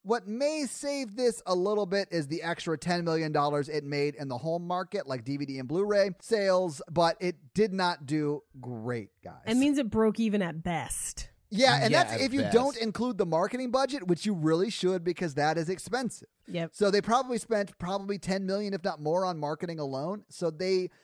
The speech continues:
Speaker 1: probably have now broken even on this movie, but it has taken so long for it to do that.
Speaker 2: Yeah.
Speaker 1: To put it in perspective, and I know we covered this on episode thirty-four, which was our original Thing episode, it was about a ten million dollar budget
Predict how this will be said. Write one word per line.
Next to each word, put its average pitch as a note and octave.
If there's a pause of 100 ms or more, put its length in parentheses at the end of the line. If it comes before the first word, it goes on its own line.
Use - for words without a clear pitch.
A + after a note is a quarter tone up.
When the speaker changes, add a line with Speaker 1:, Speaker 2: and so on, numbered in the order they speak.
(120)
Speaker 1:
probably E4
have G#3+
now F3 (100)
broken G3
even G3+
on A3
this A#3+
movie, C4
but F#3
it E3
has E3+
taken E3+
so D#3+
long C3+
for C3
it B2+
to B2
do A#2+
that. F#2+
Speaker 2:
Yeah. F3 (280)
Speaker 1:
To A#3
put C#4
it C#4+
in C4+
perspective, F#3+
and F3+
I F3+
know G#3
we C4
covered A3
this G#3+
on F#3+
episode F#3
thirty-four, F#3
which E3
was D#3+
our D#3
original F3+
Thing D#3
episode, C3 (200)
it A#3 (160)
was F#3
about G3+
a B3
ten B3+
million G3+
dollar E3+
budget C#3+